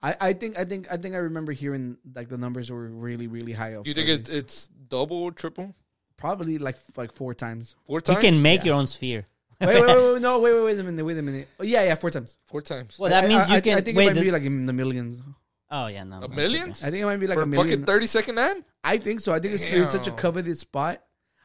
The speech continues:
Speaker 1: I, I, I, you know, look,
Speaker 2: Even
Speaker 1: I,
Speaker 2: though
Speaker 1: I
Speaker 2: the
Speaker 1: might be
Speaker 2: fucking, the commercials have been whack in the last
Speaker 1: yeah,
Speaker 2: couple
Speaker 1: I might
Speaker 2: years.
Speaker 1: be overshooting it, but I remember hearing, I think it's, like, a million.
Speaker 3: I bel-, I
Speaker 1: And
Speaker 3: believe
Speaker 1: I
Speaker 3: it.
Speaker 1: think it makes
Speaker 3: I
Speaker 1: sense.
Speaker 3: believe it. Here, I got Chat G P T.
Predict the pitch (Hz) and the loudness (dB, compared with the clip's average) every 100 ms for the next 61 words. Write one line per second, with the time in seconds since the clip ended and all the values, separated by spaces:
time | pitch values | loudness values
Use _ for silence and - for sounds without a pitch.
0 | _ 202 262 226 277 196 220 240 233 202 | _ 2 4 2 0 0 2 2 -2 -2
1 | 185 - 170 202 254 240 214 214 214 185 | -2 2 2 10 10 10 6 4 4 0
2 | 151 151 151 - 147 190 277 165 123 143 | 0 2 0 0 -4 -2 0 -2 0 -2
3 | 123 123 165 - 131 127 131 139 143 185 | -2 -2 -2 -2 -8 -4 -4 -2 0 2
4 | 247 226 233 196 170 - 170 185 214 156 | 2 4 4 4 2 2 0 0 0 0
5 | 135 190 240 226 240 214 180 170 175 165 | 2 4 2 0 -2 -4 -6 -4 0 0
6 | 147 190 202 220 196 160 151 139 131 117 | 0 0 0 0 -2 0 0 0 -2 -6
7 | 117 _ _ _ _ _ _ _ 190 208 | -10 _ _ _ _ _ _ _ -2 0
8 | - 196 226 190 151 208 220 226 240 - | 2 2 4 4 6 4 4 -2 -4 -2
9 | 208 165 156 123 113 - _ _ _ _ | -2 0 0 0 -4 -6 _ _ _ _
10 | _ _ _ _ _ _ 107 104 _ _ | _ _ _ _ _ _ -14 -14 _ _
11 | _ _ 123 113 - 110 107 - - - | _ _ -10 -10 -8 -10 -10 -12 -18 -20
12 | 104 | -20